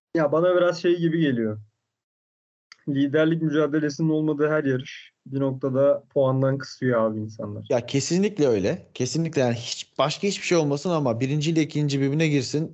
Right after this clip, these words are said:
Speaker 2: on verilir, dokuz verilir ama alt sıralarda çok acayip şeyler oluyor.
Speaker 1: Tabii.
Speaker 2: Bunu atlamamız gerekiyor. Ve bu sene gerçekten mesela geçen senelerde üst, üst tarafta hiçbir şey olmuyordu da alt taraftaki çok sıradan olaylara bile "Of, neler oluyor?" falan dediğimiz oluyordu ama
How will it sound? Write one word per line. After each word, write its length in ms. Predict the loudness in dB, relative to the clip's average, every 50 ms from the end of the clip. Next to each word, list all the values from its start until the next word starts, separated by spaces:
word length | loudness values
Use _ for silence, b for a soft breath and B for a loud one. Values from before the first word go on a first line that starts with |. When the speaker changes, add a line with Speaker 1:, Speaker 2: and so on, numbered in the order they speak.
| -6 -2
Speaker 2:
on 240 | 0 0 2 2
verilir, 400 | 2 2 2 0 -2 -4 -6 -10 -18 _ _ _ -12 -6 -4
dokuz 300 | -4 -2 0 0 2 2
verilir 240 | 2 2 0 -2 -6 -4
ama 400 | -2 0 0 2 0 0 -2 B B B B B B B B B _ -2
alt 160 | -2 -2 -2
sıralarda 520 | -2 0 2 2 2 2 2 0 0 -2
çok 160 | -4 -4 -2 0
acayip 240 | 0 0 0 -2
şeyler 180 | 0 0 0 0
oluyor. 280 | 0 0 -2 -4 -6 -8 -16 _ _ _ _ _ _ _ _ _ _ _ _ _ _ _ -6
Speaker 1:
Tabii. 200 | -6 -6 -6 -8 -14 _ _ _ _ _ _ _ _ _ _ _ _ _ -8
Speaker 2:
Bunu 120 | -4 -2 -2
atlamamız 480 | -2 -2 0 0 0 0 0 0 0
gerekiyor. 480 | 0 0 0 0 0 -2 -2 -2 -2 -4 -10 B B B B B
Ve 140 | -2 0 0
bu 60 | 0
sene 180 | 2 2 2 2
gerçekten 500 | 2 0 0 0 -2 -4 -6 -4 -4 -4
mesela 220 | -4 -2 -4 -2
geçen 280 | -2 -2 -2 -2 -2 -2
senelerde 720 | -2 0 0 0 2 2 2 2 0 0 0 -2 -4 B B B B B B B B -2
üst, 280 | -2 -2 -2 -4 -10 -6 -6
üst 200 | -6 -6 -4 -2
tarafta 340 | 0 0 0 0 0 0 0
hiçbir 240 | 0 -2 -4 -4
şey 120 | -2 0 0
olmuyordu 320 | 2 2 0 0 0 0
da 60 | 0
alt 240 | 0 0 0 -2 0
taraftaki 440 | 0 0 0 0 -2 -6 -8 -6 -4
çok 300 | -2 -2 -2 -4 -6 -10
sıradan 340 | -4 -2 0 0 2 2 0
olaylara 480 | 2 2 2 2 2 2 2 2 2
bile 80 | 2 2
"Of, 300 | 2 2 0 0 -2 -4
neler 240 | -2 0 2 2 2
oluyor?" 220 | 4 2 2 2
falan 260 | 0 0 0 0 0
dediğimiz 340 | 0 -2 -2 -2 -4 -4 -6
oluyordu 300 | -4 -4 -2 -2 -2 -2
ama 320 | -2 -2 -2 -4 -6 -8